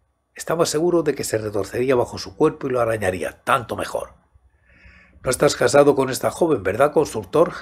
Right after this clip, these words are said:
le dijo. «Recuerdo a tu esposa. Una mujer fea». «Mi mujer ha muerto», repuso el constructor con expresión de pesar. «Y a esta no la has llevado a la iglesia, ¿verdad?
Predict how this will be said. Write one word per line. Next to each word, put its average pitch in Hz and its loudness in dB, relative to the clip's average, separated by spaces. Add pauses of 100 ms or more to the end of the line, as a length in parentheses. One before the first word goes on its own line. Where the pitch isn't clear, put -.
le 98 -4
dijo. 98 -8
«Recuerdo 165 0
a 170 0
tu 147 -2
esposa. - -4 (500)
Una 170 -6
mujer 147 -4
fea». - -2 (600)
«Mi 107 -8
mujer 127 -2
ha 123 0
muerto», - -4
repuso - -10
el 107 -8
constructor 117 -2
con 120 -4
expresión 110 -6
de 104 -2
pesar. - -6 (1040)
«Y 120 4
a 135 8
esta 160 0
no 147 0
la 143 6
has 143 0
llevado 147 2
a 135 4
la 127 2
iglesia, 147 -4
¿verdad? 107 -4